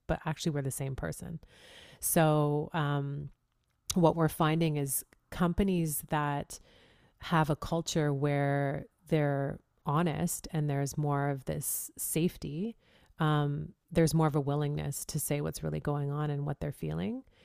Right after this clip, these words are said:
And, um, I think that really starts at the top. So the fact that leaders can show up really shifts the culture in, um, making other people that are, you know, coordinators, managers, directors feel safe to actually be honest about what's going on for them too.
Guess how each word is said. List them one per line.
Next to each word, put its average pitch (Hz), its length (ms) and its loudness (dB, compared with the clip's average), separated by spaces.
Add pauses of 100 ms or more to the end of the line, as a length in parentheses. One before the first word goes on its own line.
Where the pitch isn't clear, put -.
(220)
And, 147 440 2
um, 143 360 -2
I 160 80 0
think 160 280 2
that - 180 0
really 143 260 2
starts - 320 -4
at 156 100 -12
the 143 80 -10
top. - 360 -6
So 151 280 -2
the 147 100 -4
fact 147 440 -6
that 156 180 -4
leaders 143 340 0
can 151 200 -2
show 143 240 -2
up 147 280 -6 (680)
really 160 360 6
shifts - 360 -2
the 143 80 -4
culture 202 720 -2 (180)
in, 147 320 2
um, 147 400 -2
making 151 420 0
other 151 240 2
people 143 460 0
that 135 160 -2
are, 147 340 -2 (580)
you 160 100 2
know, 143 140 4
coordinators, 143 680 0
managers, 139 500 -2
directors 151 560 -4
feel - 200 -2
safe - 380 -6
to 156 120 0 (240)
actually 147 300 -4
be 143 100 -2
honest 139 320 -2
about 147 160 -4
what's 151 160 -6
going 143 180 0
on 139 120 -4
for - 100 -10
them 147 160 -4
too. 156 260 -6